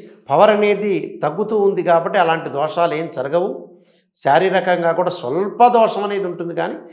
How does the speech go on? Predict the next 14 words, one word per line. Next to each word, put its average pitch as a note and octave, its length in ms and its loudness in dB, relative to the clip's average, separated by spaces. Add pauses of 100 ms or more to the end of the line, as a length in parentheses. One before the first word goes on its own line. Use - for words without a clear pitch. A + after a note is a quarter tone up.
(300)
దాన్ని D4+ 200 0 (100)
పరిహారం F#3 420 2 (100)
చేసుకొని F3 420 -8
శని E3 220 -8
యొక్క F3 240 -2
ఆరాధన, D#3+ 460 4 (680)
శనివారం G#3+ 580 4
రోజున F3+ 320 0 (800)
ద్రాక్షారసంతో, F#3 1080 4
నల్లని F#3 400 -2
ద్రాక్షారసంతో E3 840 -2
అభిషేకం D3 600 -6
చేయండి. D#3 300 -10 (460)
చాలా D3+ 160 -2